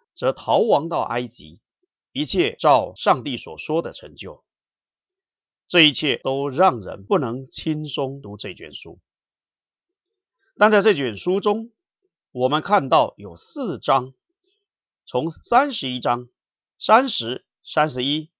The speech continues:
三十二、三十三，这里给了我们盼望、安慰和对未来的应许。这一切都环绕着耶利米书。三十一章三十一节到三十四节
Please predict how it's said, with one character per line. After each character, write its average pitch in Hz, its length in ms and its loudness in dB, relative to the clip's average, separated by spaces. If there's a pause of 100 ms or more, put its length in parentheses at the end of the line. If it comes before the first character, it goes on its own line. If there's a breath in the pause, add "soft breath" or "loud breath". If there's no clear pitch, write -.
(120)
三 262 220 -2
十 - 120 -4
二、 269 280 2 (160)
三 127 220 -4
十 117 120 -8
三， 135 320 -2 (720)
这 285 160 4
里 180 160 4
给 120 160 -2
了 123 80 4
我 101 180 -4
们 92 240 -14
盼 - 280 -6
望、 85 220 -8 (300)
安 190 240 6
慰 160 240 2 (220)
和 117 200 -8
对 110 160 -8
未 135 240 -2
来 85 160 -8
的 90 100 -12
应 113 200 -8
许。 - 320 -18 (1120)
这 233 180 4
一 175 100 4
切 165 360 0 (260)
都 143 220 2
环 110 300 -4
绕 220 260 2
着 87 140 -12
耶 85 200 -14
利 95 140 -12
米 80 140 -16
书。 92 260 -18 (960)
三 277 280 0
十 170 180 -2
一 196 100 -6
章 175 300 0 (380)
三 208 300 -2
十 143 160 -4
一 185 140 -6
节 101 460 -10
到 120 300 -4
三 180 280 -6
十 143 80 -12
四 202 380 -8
节 87 440 -16